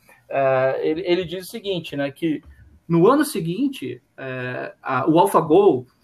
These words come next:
vai competir, então, com o principal campeão chinês, né? E ele derrota ele terrivelmente. E aí a China, é, olha pra isso como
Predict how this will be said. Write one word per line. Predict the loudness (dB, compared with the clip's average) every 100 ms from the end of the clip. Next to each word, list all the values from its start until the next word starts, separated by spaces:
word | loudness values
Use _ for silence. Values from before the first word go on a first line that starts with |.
| _
vai | -2 2 2
competir, | 0 2 0 0 -6
então, | -4 -2 -2 -2 -6 -10
com | -8
o | -4
principal | -4 -6 2 2 2
campeão | -4 0 0 0
chinês, | -4 -4 0 2 0 -4 -18 _
né? | -14 -14 -14 _ _ 0
E | 2
ele | 4 4
derrota | 2 4 2 2 -4
ele | -6 -8 _ -4
terrivelmente. | -2 0 -2 -2 -2 -4 -8 -14 -20 _ _ _ _ _ -2
E | 0
aí | 2
a | 0
China, | -4 -4 -2 -2 -4 -6
é, | -6 -4 -6 -10 _ -6
olha | 2 4 4
pra | 2 0
isso | 0 -4 -6
como | -4 -4 0 -2 -2